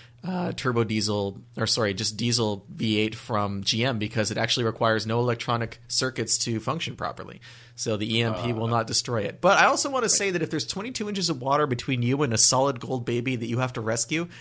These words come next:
Speaker 1: then you're gonna appreciate being behind the wheel of that G-Class.
Speaker 2: <laughs> Why do I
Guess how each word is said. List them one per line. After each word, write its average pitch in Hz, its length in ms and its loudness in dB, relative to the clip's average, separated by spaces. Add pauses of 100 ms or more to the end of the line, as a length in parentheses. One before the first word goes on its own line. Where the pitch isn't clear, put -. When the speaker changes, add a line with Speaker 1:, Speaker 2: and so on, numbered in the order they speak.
(140)
Speaker 1:
then 156 160 4
you're 208 100 4
gonna 349 200 -6
appreciate 202 580 2
being 143 180 -2
behind 143 240 -2
the 147 60 0
wheel 147 160 0
of 143 60 -2
that 139 140 0
G-Class. - 520 -6 (240)
Speaker 2:
<laughs> - 80 2 (1700)
Why 269 340 12
do 508 140 10
I - 100 12